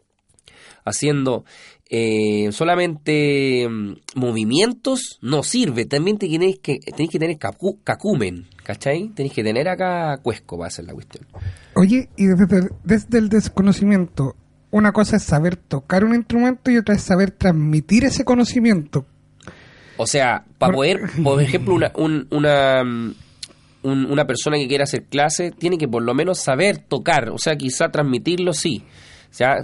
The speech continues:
Speaker 1: enseñar a tocar también,
Speaker 2: Porque
Speaker 1: ¿cachai?
Speaker 2: no es lo mismo, no es lo
Speaker 1: No es lo
Speaker 2: mismo, yo
Speaker 1: mismo.
Speaker 2: puedo saber tocar guitarra, pero no, quizás no sé enseñar cómo tocar guitarra.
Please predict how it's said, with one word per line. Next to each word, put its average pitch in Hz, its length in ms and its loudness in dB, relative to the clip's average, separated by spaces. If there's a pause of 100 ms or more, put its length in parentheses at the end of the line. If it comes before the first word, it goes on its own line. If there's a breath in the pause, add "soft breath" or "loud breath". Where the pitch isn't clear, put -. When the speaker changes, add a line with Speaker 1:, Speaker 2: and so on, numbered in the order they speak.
(100)
Speaker 1:
enseñar 127 400 0
a 147 60 0
tocar 143 320 0
también, 123 560 -2 (160)
Speaker 2:
Porque 180 220 -2
Speaker 1:
¿cachai? 196 100 4 (100)
Speaker 2:
no - 40 -
es 247 40 4
lo 262 100 4
mismo, 269 300 2
no 214 80 4
es 247 60 4
lo 262 100 4
Speaker 1:
No 294 60 4
es 320 60 4
lo 320 80 4
Speaker 2:
mismo, 302 100 4
yo 269 80 4
Speaker 1:
mismo. 262 100 0
Speaker 2:
puedo 277 140 4
saber 269 200 2
tocar 262 280 0
guitarra, 262 400 0
pero 220 160 2
no, 220 220 0
quizás 233 260 0
no 208 100 0
sé 233 120 0
enseñar 254 500 0
cómo 285 180 -2
tocar 294 260 0
guitarra. 302 460 -2